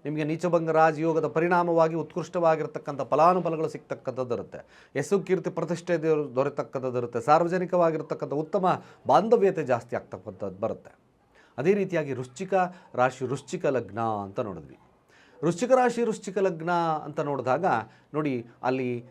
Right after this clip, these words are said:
ನಿಮಗೆ ಅಷ್ಟಮ ಸ್ಥಾನದಲ್ಲಿ ಕುಜ ಇದ್ದ, ಅನ್ನೋನಾಗಿ ಶತ್ರುಗಳಿಂದ ಬಾಧೆ ಇತ್ತು, ಉಪಶಮನ ಆಗ್ತದೆ. ಒಂಬತ್ತರ ಸ್ಥಾನ, ಭಾಗ್ಯಸ್ಥಾನ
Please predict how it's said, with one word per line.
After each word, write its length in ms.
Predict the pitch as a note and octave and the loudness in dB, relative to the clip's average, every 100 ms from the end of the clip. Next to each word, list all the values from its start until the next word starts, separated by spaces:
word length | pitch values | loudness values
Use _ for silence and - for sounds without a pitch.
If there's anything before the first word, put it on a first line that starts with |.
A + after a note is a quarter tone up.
| - | -10
ನಿಮಗೆ 420 | B2 B2+ B2 A2+ | -6 -2 0 -2
ಅಷ್ಟಮ 440 | - - - G#3 | -2 -8 -2 0
ಸ್ಥಾನದಲ್ಲಿ 540 | G3+ G3+ F3 E3 D3+ D3 | 0 2 2 2 0 -2
ಕುಜ 220 | - B2 | -4 0
ಇದ್ದ, 240 | B2+ A#2+ A#2 A2+ G#2+ - | 0 0 0 0 -2 -10
ಅನ್ನೋನಾಗಿ 640 | B2+ F3 G#3+ B3 B3 A#3 A3 | -6 -2 2 4 2 0 -2
ಶತ್ರುಗಳಿಂದ 680 | G#3+ F#3 - F3 E3+ D#3+ | -4 -6 -6 -4 -2 -2
ಬಾಧೆ 420 | D#3 C3 B2+ B2 B2 | 2 6 6 4 -2
ಇತ್ತು, 280 | A#2 - A2+ A2 A2 A2 | -4 -8 -6 -6 -8 -10
ಉಪಶಮನ 420 | A#2 - G2+ F#2+ | -10 -10 -10 -10
ಆಗ್ತದೆ. 400 | D#2+ - - - _ _ _ - _ _ | -12 -16 -20 -20 _ _ _ -20 _ _
ಒಂಬತ್ತರ 480 | G2+ A#2 B2 - G#2 | -10 -6 -6 -6 -10
ಸ್ಥಾನ, 720 | G2+ _ F#2 F#2 E2+ - - | -10 _ -10 -10 -12 -20 -12
ಭಾಗ್ಯಸ್ಥಾನ 760 | A2+ A#2+ A2 A2+ A#2 - F2+ E2 | -8 -8 -6 -8 -10 -12 -12 -12